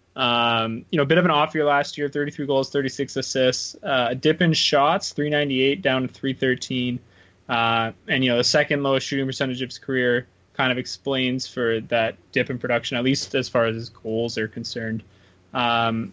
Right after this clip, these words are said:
but, you know, left wing's kind of slacking on, uh, top end talent these days. Ovechkin's still a monster on the power play. He led the league last year with seventeen goals. Uh, it's the fifth straight season he's led the league in power play goals, which is pretty crazy.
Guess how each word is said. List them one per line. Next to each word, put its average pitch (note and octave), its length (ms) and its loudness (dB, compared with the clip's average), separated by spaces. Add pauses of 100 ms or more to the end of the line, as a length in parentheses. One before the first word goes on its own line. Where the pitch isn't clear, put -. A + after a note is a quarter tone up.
but, D3 180 2
you D3 60 4
know, C#3+ 100 6
left C#3+ 240 4
wing's D3+ 380 -2
kind C#3 220 -2
of C3 80 -6
slacking C#3 520 -2
on, B2 260 -6
uh, A#2 140 -6
top B2 300 -4
end C3 180 -4
talent B2 320 -4
these C3 160 -6
days. C#3 360 0
Ovechkin's B2 440 -2
still C3 220 2
a A#2+ 40 0
monster A#2 440 -2
on A#2 80 -4
the A#2 60 -4
power A#2 300 0
play. D#3+ 240 2
He E3 40 4
led B2 180 2
the A#2 60 -2
league B2 240 2
last A#2 260 2
year B2+ 120 2
with A2+ 100 -4
seventeen A#2+ 440 -4
goals. A#2 520 -2 (460)
Uh, A#2 200 0
it's A2 120 -4
the B2+ 100 -2
fifth - 260 0
straight C#3+ 280 4
season B2 480 -2
he's A2 160 -8
led A#2 160 -2
the A2+ 40 -6
league A2+ 220 -4
in A2 100 -4
power A2+ 220 -4
play - 160 -8
goals, - 260 -8
which F3 160 -10
is - 100 -12
pretty C3 240 -10
crazy. C3+ 540 -6